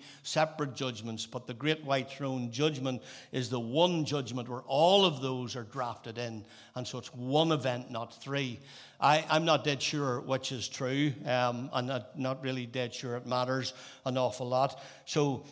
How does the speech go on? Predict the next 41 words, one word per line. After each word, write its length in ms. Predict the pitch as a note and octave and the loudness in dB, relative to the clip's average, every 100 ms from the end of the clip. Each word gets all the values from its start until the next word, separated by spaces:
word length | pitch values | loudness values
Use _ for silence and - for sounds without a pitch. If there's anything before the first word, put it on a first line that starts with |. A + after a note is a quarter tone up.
| - - | -8 2
um, 380 | C3+ C3 B2+ C3+ | 4 4 2 0
in 140 | C3+ | 4
other 220 | E3 F#3+ | 4 4
words, 280 | C#3+ C#3 B2+ | 4 2 0
the 60 | C#3 | 0
great 220 | E3+ F3+ | 0 4
white 240 | D3+ D3 | 4 4
throne 280 | - D3+ C#3 | 0 -2 0
judgment 440 | B2+ D#3+ C3+ C3+ | 2 2 0 -2
in 120 | B2+ B2+ | -2 2
Revelation 720 | D3+ D3+ D3 C#3+ - C3+ A2+ - | 2 2 0 0 -2 -6 -8 -12
twenty 480 | - C#3+ F3+ F3 C3+ | -6 0 2 0 -2
will 180 | C3 C3 | -2 -2
be 140 | B2+ | -2
a 60 | A#2+ | -6
time 400 | - D3 D3+ C#3 | -4 -2 0 0
that 140 | A2+ | 0
believers 520 | B2 B2 D3+ E3 C#3 | -2 2 2 4 0
and 100 | B2 | 0
unbelievers 680 | B2+ G3 E3 B2 B2 B2 A2+ | 2 2 2 -4 -4 -6 -6
alike 320 | B2 B2 A#2+ | -2 0 -2
are 100 | C3 | -4
judged, 480 | B2 E3+ D3 A2+ - | -6 -4 -4 -6 -6
and, 260 | B2 B2+ A#2+ | -4 -2 -4
uh, 100 | A#2+ | -4
whose 300 | C3+ A#2 B2+ | -6 -8 -4
names 300 | C3+ C3 C3 - - | -4 -4 -8 -18 -6
are 160 | B2+ B2+ | 0 2
not 520 | B2 E3+ G#3 - - | 6 6 6 2 -2
found 400 | D3+ D#3 E3+ E3+ | 4 6 6 4
in 100 | D3+ | 2
the 60 | C#3 | 2
book 220 | C3 D3 | 2 0
of 120 | C3+ | 0
life 320 | B2+ B2 C#3 - - - - | 0 0 0 -4 -16 -18 -6
will 120 | C3 | -4
be 140 | A#2+ A#2+ | -2 -2
judged 400 | A2 E3+ F#3+ - | 6 6 6 2
for 100 | C#3+ | -2
their 160 | B2 | -2
deeds 560 | A#2 A#2 B2 D3+ C#3 | -2 -4 -2 -2 -4